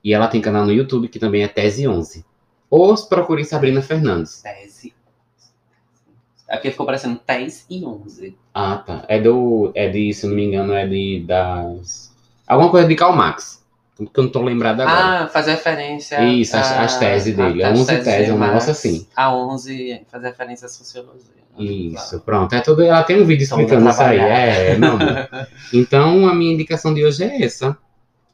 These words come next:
Speaker 1: É, se procurem Sabrina Fernandes ou Tese onze, como eu expliquei, tanto no YouTube, como no Instagram, como no Twitter. Ela fala muito sobre, sobre, principalmente sobre as diferenças de classe.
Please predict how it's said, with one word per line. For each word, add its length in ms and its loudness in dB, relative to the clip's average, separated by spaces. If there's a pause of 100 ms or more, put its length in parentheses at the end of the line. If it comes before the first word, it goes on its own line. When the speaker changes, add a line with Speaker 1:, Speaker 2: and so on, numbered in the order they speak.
(200)
Speaker 1:
É, 220 -4
se 200 -12
procurem 420 -4
Sabrina 400 -6
Fernandes 640 -8 (400)
ou 220 2
Tese 400 0
onze, 400 -4
como 160 -4
eu 40 -6
expliquei, 540 -8 (260)
tanto 220 2
no 100 4
YouTube, 460 -2
como 200 -2
no 80 -2
Instagram, 520 -4
como 220 -4
no 140 -2
Twitter. 540 -6 (420)
Ela 580 4
fala 260 0
muito 220 -2
sobre, 1000 -4 (360)
sobre, 400 2
principalmente 520 -2
sobre 240 0
as 280 2
diferenças 480 -2
de 120 -2
classe. 560 -2